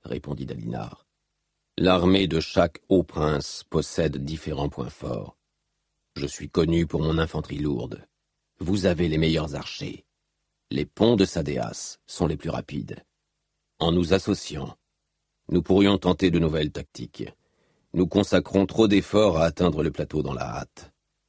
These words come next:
Si nous n'étions pas dans une telle précipitation, à rivaliser les uns avec les autres,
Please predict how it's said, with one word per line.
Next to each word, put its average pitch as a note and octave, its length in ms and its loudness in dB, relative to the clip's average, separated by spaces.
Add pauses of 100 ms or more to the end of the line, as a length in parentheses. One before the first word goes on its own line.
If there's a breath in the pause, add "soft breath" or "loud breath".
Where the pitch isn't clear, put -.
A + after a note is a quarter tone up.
(280)
Si - 160 -6
nous G#2 100 6
n'étions G#2 360 4
pas G2+ 200 4
dans F2+ 120 4
une F2 200 0
telle F#2 180 0
précipitation, E2 840 -6 (380)
à D#2+ 80 -2
rivaliser F2+ 540 0
les E2+ 220 2
uns E2 140 0
avec D2 240 -8
les D#2 160 -6
autres, C#2 400 -6